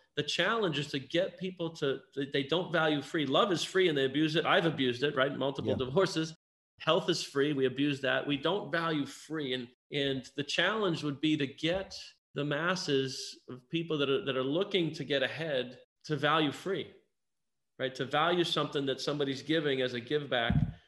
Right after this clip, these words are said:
Speaker 1: so that they pay attention. That's the
Speaker 2: And
Speaker 1: challenge.
Speaker 2: maybe it's teaching people that time is a commodity. And then when you're doing
Speaker 1: Sure.
Speaker 2: something, you're investing your time, and time is more valuable than money.
Speaker 1: It's
Speaker 2: Maybe that starts there. I like, I like to look at the root sometimes, and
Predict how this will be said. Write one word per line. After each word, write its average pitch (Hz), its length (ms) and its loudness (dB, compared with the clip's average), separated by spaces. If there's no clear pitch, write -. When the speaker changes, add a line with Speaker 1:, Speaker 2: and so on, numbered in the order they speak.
Speaker 1:
so - 160 -2
that 139 140 2
they 131 80 0
pay 143 180 0
attention. - 560 -2
That's 165 260 0
the 143 80 0
Speaker 2:
And 151 60 -2
Speaker 1:
challenge. 113 540 -6
Speaker 2:
maybe 185 340 2
it's 208 160 0
teaching 196 360 -4
people 175 400 0
that 139 160 0
time 151 360 0
is 123 120 -2
a 123 40 -4
commodity. 131 680 -2
And 139 280 2
then 135 240 2
when 139 140 2
you're 139 100 2
doing 139 280 4
Speaker 1:
Sure. 147 80 -2
Speaker 2:
something, 151 360 2
you're 127 140 2
investing 135 440 0
your 117 120 -2
time, 127 420 -2
and 117 80 0
time 131 260 -2
is 123 120 -2
more 131 140 0
valuable 127 340 2
than 113 120 -2
money. 127 320 -6
Speaker 1:
It's - 180 -16
Speaker 2:
Maybe 156 200 0
that 151 180 6
starts 151 320 0
there. 147 300 4
I 135 40 6
like, 135 240 0
I 135 60 0
like 147 200 0
to 143 80 0
look 143 180 0
at 113 100 -4
the 117 80 -4
root 139 320 -4
sometimes, 123 500 -4
and 107 300 -12